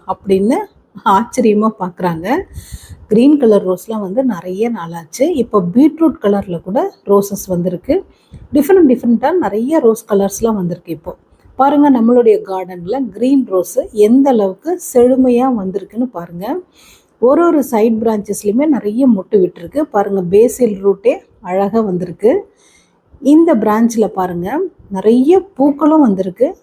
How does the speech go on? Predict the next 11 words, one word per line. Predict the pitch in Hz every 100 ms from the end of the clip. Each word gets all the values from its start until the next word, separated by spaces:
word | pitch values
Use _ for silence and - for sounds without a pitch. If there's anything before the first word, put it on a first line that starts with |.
| _
அதே | 175 180 262 330
சமயத்துல | 254 208 196 269 302
பூக்களை | 254 269 254 240
பறிக்காததுக்கு | 196 196 - 233 220 208 -
முன்னாடியே | 190 185 208 208 175 175 247 - _ - _ _ -
சைடு | 233 277 277
பிரான்ச்சஸ் | 254 226 196 302 -
மறுபடியும் | 196 202 208 277 285
நிறைய | 180 196 233 262
வந்திருக்கு | 165 170 -
பாருங்க. | 170 165 -